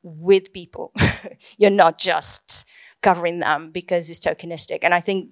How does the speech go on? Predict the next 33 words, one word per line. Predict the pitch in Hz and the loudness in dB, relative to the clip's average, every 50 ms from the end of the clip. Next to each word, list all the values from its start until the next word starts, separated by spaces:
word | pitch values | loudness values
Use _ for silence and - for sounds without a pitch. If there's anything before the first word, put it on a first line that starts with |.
| _ 175 165 | _ _ 2
that | - 170 160 - - | 4 4 4 2 -2
for | - - 180 | -6 -8 -6
me | 180 196 226 247 247 | -4 -4 -4 -4 -4
as | 233 214 196 - - - _ | -6 -8 -12 -16 -18 -8 _
a | 185 | -8
creative | 175 - 185 185 165 - 180 165 | -6 -4 -4 -4 -4 -4 -4 -6
director | 156 165 190 214 - 226 | -4 -4 -4 -2 -2 -2
or | 190 180 | -2 0
an | 175 | -2
editor | 180 185 208 247 247 - 269 277 285 - - | -4 -4 -4 -6 -2 -2 0 0 -2 -2 -2
is, | 202 202 170 - | -4 -4 2 2
like, | 190 175 - - | 0 0 2 -2
an | - 196 | -4 -4
essential | 185 180 - - 180 190 190 - - - 208 190 185 175 _ _ | -4 -4 -4 -4 -4 -4 -2 -4 -4 -4 -4 -6 -8 -10 _ _
difference | - 180 165 - 220 233 277 302 320 311 - - - - - - - - - - _ _ | -8 -8 -6 -4 0 0 2 2 0 -2 -4 -6 -6 -8 -14 -20 -20 -20 -20 -20 _ _
that | - 196 185 185 | 2 4 4 4
sometimes | - - 208 208 202 - 208 208 208 202 202 185 | 2 -2 -4 -2 -2 -2 -2 -2 -2 -4 -10 -12
is, | 190 190 180 175 175 - _ _ _ _ _ - | -14 -12 -12 -12 -14 -16 _ _ _ _ _ 2
it | 208 196 185 | 2 2 4
has | - 214 214 208 | 2 0 -2 -2
been | 196 208 196 | -6 -10 -6
difficult | 175 196 - - 240 - 190 202 | -6 -6 -4 -6 -6 -6 -6 -6
because | 208 220 - 208 196 180 | -8 -10 -8 -8 -8 -2
why | 180 185 185 180 | 0 0 2 2
are | |
you | 175 180 | -2 -8
doing | - - 196 214 226 | -8 -6 -6 -4 -4
this? | 254 277 330 359 - - - - - - _ _ _ _ | -4 -4 -2 -4 -4 -6 -6 -8 -12 -14 _ _ _ _
You're | - 190 185 165 | -2 0 0 2
a | |
white | 160 175 - - - | 2 0 -2 -4 -4
woman | 220 277 294 294 302 294 294 285 285 262 | -6 -6 -6 -4 -6 -8 -8 -10 -12 -10
and | - 175 170 175 175 165 | -8 -8 -8 -8 -8 -6